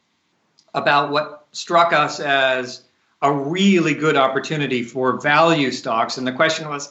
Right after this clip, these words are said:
"Oh, is it good enough that we really want to be pounding the table the way we were in two thousand?" And we're saying, "Well, it's just not quite as extreme as it was in two thousand. Now, maybe it never gets that extreme again,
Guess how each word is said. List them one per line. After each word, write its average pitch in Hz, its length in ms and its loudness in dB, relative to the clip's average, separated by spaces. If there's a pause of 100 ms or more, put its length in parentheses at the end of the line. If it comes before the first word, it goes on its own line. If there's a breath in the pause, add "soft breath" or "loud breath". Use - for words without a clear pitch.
"Oh, 202 240 2
is 165 180 2
it 160 160 -8
good 196 280 2
enough 180 340 2
that 170 160 -2
we 151 80 -4
really 190 380 2
want 175 160 4
to 156 40 2
be 147 120 -2
pounding 156 400 0
the 127 60 -4
table 139 320 0
the 131 120 -2
way 143 200 2
we 131 120 0
were 131 220 2
in 123 100 -2
two 127 160 -8
thousand?" 151 560 2
And 135 140 -12 (400 loud breath)
we're 135 100 -8
saying, 151 260 -2
"Well, 196 160 4
it's 190 240 0
just - 280 -6
not 269 300 4
quite 254 220 2
as 214 140 2
extreme 285 420 0
as 214 120 2
it 160 80 0
was 123 240 0
in 104 100 -4
two 104 140 -8
thousand. 107 460 0
Now, 175 120 0
maybe 220 400 2
it 156 80 -2
never 175 380 0
gets 175 240 -8
that 160 180 -4
extreme 170 380 -10
again, 160 480 -6